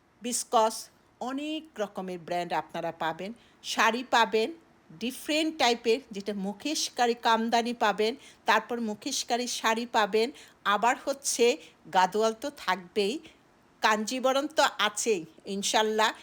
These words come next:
আপনাদের সাথে দেখা হবে, যেটা নভেম্বরে দুই তারিখে, তিন তারিখে। আসতে ভুলবেন না। এবং আপনাদের আশেপাশে প্রতিজন প্রতিবেশী যারা আছে, অবশ্যই, অবশ্যই আশা করব ইনশাল্লাহ আপনারা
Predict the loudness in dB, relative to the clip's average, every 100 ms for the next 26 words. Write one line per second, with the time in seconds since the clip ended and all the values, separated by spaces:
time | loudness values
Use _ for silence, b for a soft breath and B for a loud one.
0 | B B -2 -2 -2 -2 -2 -2 -2 0
1 | 0 0 -6 -4 -4 -6 B B -8 -6
2 | -4 0 2 2 0 0 0 -2 -4 -6
3 | -2 -2 -2 -4 -4 -4 -4 0 0 0
4 | -4 -8 -10 b b b b -2 -2 -2
5 | -2 -2 -4 -2 -2 0 0 0 2 0
6 | 0 -2 2 0 2 -2 0 -4 -2 -2
7 | -2 -4 -4 -4 -4 -2 -4 -2 -4 -4
8 | -6 -4 -4 2 4 4 4 0 -2 2
9 | 2 2 -2 -2 -2 0 0 2 2 2
10 | -4 -2 -2 -2 -4 B B B 0 0
11 | 0 0 -2 2 0 B B B -2 -2
12 | 2 2 4 2 2 0 -2 -2 -4 -2